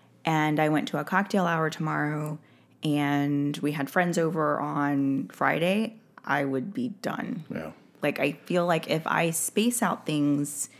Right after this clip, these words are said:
Speaker 1: in this, you know, span of a day or even a week, then I'm fine.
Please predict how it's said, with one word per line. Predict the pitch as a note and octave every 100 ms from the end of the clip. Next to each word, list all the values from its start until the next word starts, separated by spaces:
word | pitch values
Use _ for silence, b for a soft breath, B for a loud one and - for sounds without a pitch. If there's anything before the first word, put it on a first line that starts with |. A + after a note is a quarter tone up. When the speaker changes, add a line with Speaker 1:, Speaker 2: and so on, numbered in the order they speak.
| B B B -
Speaker 1:
in | D#3 C#3+ C#3 C#3 -
this, | C#3 - - - -
you | D3
know, | D3+ -
span | - C#3+ C#3
of |
a | C#3+
day | - C#3+ C#3+ C3 C#3+
or | C3+
even | B2+ A#2+
a | D#3
week, | C#3 E3 C4+ - - _ _ _ _ -
then | D#3
I'm | E2 F#3+
fine. | - - -